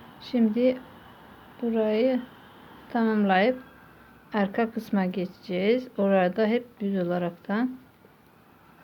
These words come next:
göstereceğim inşallah. Tekrar yaptım. Burada üç tane kaldı. Bir, iki, üç. Yani son kısmımızda üç tane kaldı. Ben de aynen devam ettim.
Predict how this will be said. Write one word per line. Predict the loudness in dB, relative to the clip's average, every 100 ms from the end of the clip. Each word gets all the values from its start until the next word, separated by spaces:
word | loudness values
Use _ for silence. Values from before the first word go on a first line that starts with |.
| -8
göstereceğim | -6 -6 -6 -4 -2 -2 0
inşallah. | -2 -4 -4 -2 -2 -2
Tekrar | -4 -4 -6 -6 -4
yaptım. | -4 -4 -4 -4 -2
Burada | 0 0 0 -2 -4 -12 -20 -20 -20 -10 -6
üç | -6 -4
tane | -2 2 2 0 -2
kaldı. | -2 -2 -2 -2 -2 -2 -4
Bir, | -4 0 0 0 -2 -10 -18 -20 -20 -20 -20 -20 -20 -20 -20 -20 -20 -20 -20 -20 -20
iki, | -18 -8 0 2 2
üç. | -2 -4 -6 -2
Yani | 0 0
son | 0 2 4
kısmımızda | 2 0 0 0 0 0
üç | -2
tane | -4 -4 -4
kaldı. | -4 0 2 0 -2 -4 -8 -20 -20 -20 _ _ _
Ben | -6 -4 -2
de | 0
aynen | 2 2 2 2 2
devam | 2 2 -2 -6
ettim. | -10 -8 -4 -4